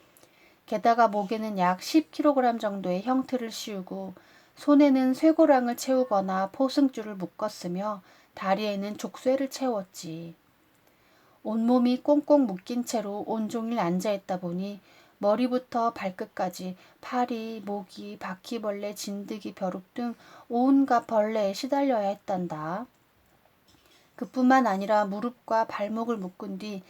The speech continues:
다리 사이에 장대를 끼워 두 사람이 힘껏 틀기도 하고 세모난 대나무 조막을 손가락 사이에 단단히 끼워넣고 살점이 떨어져 나가도록 세게 비틀거나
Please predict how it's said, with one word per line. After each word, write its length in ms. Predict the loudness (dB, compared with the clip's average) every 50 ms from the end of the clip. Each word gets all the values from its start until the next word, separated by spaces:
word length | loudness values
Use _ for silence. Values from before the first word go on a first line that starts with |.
| -20 -20 -20 -20 _ _ -10
다리 260 | -6 -4 -4 -4 -2
사이에 340 | 0 0 0 0 0 -4 -6
장대를 540 | -6 -8 -8 -8 -8 -8 -8 -8 -10 -12 -12
끼워 460 | -12 -8 -4 -2 0 0 0 -2 -4
두 140 | -6 -8 -4
사람이 360 | -2 -2 0 0 -2 -4 -6
힘껏 440 | -4 -2 0 0 0 0 -2 -4 -4 -6
틀기도 460 | -8 -6 -6 -4 -2 -4 -4 -4 -6
하고 440 | -6 -6 -6 -6 -8 -10 -12 -12 -16 -20 _ _ _ -20 -20 -20 -20 _ _ -8
세모난 680 | 0 2 4 4 6 4 4 4 4 4 2 2 0
대나무 460 | 0 -4 -4 -4 -4 -6 -6 -8 -10
조막을 500 | -10 -10 -10 -6 -6 -6 -6 -4 -6 -6
손가락 480 | -2 -2 -2 -2 -2 -2 -4 -4 -4 -6
사이에 360 | -8 -10 -10 -8 -8 -8 -10
단단히 520 | -8 -10 -8 -6 -6 -6 -6 -6 -8 -10 -10
끼워넣고 720 | -8 -6 -6 -6 -6 -8 -10 -12 -12 -14 -14 -14 -14 -14 -16 -20 -20 -20 _ _
살점이 560 | -6 -2 -2 -2 -2 -2 -6 -6 -6 -8 -6 -4
떨어져 400 | -2 0 0 0 2 2 0 0
나가도록 640 | 0 0 -2 0 0 -2 -2 -4 -4 -6 -6 -8
세게 400 | -10 -8 -8 -8 -6 -8 -10 -10
비틀거나 720 | -10 -14 -16 -14 -12 -12 -10 -8 -8 -8 -6 -4 -6 -6